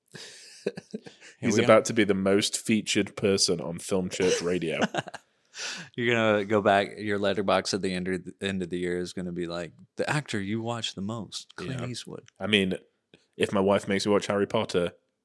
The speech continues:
Speaker 1: it throws my stats off and it really annoys me.
Speaker 2: <laughs>
Speaker 1: 'Cause it's always like, "Your most watched actor was Robbie Coltrane."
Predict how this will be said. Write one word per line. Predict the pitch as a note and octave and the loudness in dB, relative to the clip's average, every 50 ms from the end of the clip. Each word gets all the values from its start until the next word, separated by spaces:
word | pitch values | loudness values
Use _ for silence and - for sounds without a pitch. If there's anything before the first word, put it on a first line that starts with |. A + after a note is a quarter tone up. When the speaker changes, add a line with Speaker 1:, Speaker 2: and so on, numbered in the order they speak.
| _ _ - | _ _ -6
Speaker 1:
it | F2+ - | -6 -6
throws | - - F#2+ F#2 F#2+ - | -4 -2 -2 -2 -2 -2
my | G2+ | -4
stats | F#2+ - - A2 G2+ D#2+ - - | -4 -4 -2 -2 -2 -2 -2 -6
off | F#2+ E2+ D#2+ - - - _ - | -6 -6 -8 -8 -12 -16 _ -14
and | F#2 F2 | -14 -12
it | C2 A1+ | -12 -10
really | C#2 E2 E2+ E2+ F2+ F2+ | -8 -6 -4 -2 -2 -2
annoys | F#2 F2+ F#2 F2 E2+ E2 - | -2 -4 -6 -6 -6 -8 -10
me. | D#2+ - F#2+ - _ _ - - - | -10 -10 -12 -12 _ _ -20 -18 -18
Speaker 2:
<laughs> | - - - - G#3+ - | -14 -8 -4 -4 -2 0
Speaker 1:
'Cause | G#3+ - | 0 0
it's | A#2 G2+ - - | 2 2 2 2
always | A2 G2 F#2+ G2 F#2+ - | 2 4 4 2 0 0
like, | G2 F#2 - A2 | -4 -8 -8 -8
"Your | A#2 G#2+ | -8 -4
most | A2 A#2 A2+ A#2 - | -2 -2 -2 -2 -2
watched | A2+ - - - | -6 -6 -6 -8
actor | A2+ A2 - - F2+ | -10 -10 -8 -8 -6
was | F2 F#2 F#2 - - _ _ _ - | -4 -4 -4 -6 -8 _ _ _ 4
Robbie | E3+ C#3+ A#2+ B2 B2+ | 4 6 6 6 4
Coltrane." | B2+ - G#2+ G2+ A2 - - - F#2 D#2+ D2+ D2 D#2 | 4 4 2 2 2 2 0 -2 -2 -2 -4 -8 -12